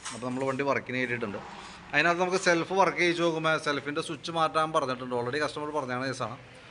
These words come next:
പിന്നെ ലെഫ്റ്റ് സൈഡ് ബ്രേക്ക് പിടിക്കുമ്പോൾ സെൽഫ് എടുക്കണില്ല, അതാ സ്വിച്ചിൻ്റെ പ്രശ്നമുണ്ട്,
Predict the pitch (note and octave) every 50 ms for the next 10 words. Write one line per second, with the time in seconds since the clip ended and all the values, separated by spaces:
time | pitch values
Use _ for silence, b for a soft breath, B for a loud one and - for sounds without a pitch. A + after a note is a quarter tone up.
0 | B - - D3 D3+ E3+ E3 E3 E3 D3+ - - G3 F3+ G3 F#3+ F#3 F#3 F#3 F3+
1 | F3 E3+ E3 D#3+ E3 E3+ E3+ E3 D3+ C#3 D3 D3 D3+ D3+ D3+ D#3+ - - - -
2 | C#3 - - C#3+ B2+ B2 C#3+ C#3+ B2+ A2 A2+ A2+ A2+ G2 G2 G2+ G#2+ A2+ C3 C3
3 | - C#3+ B2+ - C3 B2 A#2+ C3 B2+ A#2 - - A#2+ A2+ G#2+